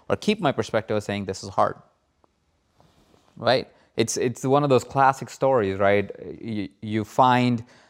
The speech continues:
an alcoholic has two kids. One becomes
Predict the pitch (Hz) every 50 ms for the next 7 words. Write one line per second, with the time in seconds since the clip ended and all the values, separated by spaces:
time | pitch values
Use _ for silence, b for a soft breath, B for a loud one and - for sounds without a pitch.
0 | b b 110 110 113 120 131 131 - 135 117 120 120 120 120 113 107 120 113 104
1 | - - 139 131 117 - 127 110 101 101 104 110 117 117 120 120 117 110 - 117
2 | 113 110 110 - -